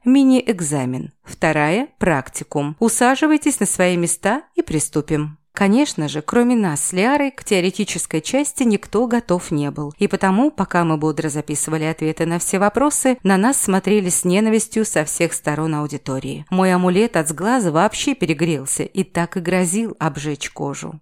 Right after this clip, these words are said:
«Молодцы!» многозначительно хмыкнул Киртан, когда наши работы первыми легли ему на стол. «Хотя я не удивлён. У остальных есть десять минут, чтобы закончить теорию,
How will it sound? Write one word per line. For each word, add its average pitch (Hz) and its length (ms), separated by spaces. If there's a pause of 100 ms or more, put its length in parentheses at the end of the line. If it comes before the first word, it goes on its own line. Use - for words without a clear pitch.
(140)
«Молодцы!» 185 760 (200)
многозначительно 165 920
хмыкнул 160 440
Киртан, 202 500
когда 160 280
наши 147 280
работы 196 400
первыми 196 500
легли 156 380
ему 170 180
на 147 140
стол. 143 480
«Хотя - 460
я 214 180
не 233 140
удивлён. 226 600 (120)
У 175 80
остальных 190 600
есть 170 400
десять 165 380
минут, 170 500
чтобы 170 320
закончить 170 540
теорию, 147 540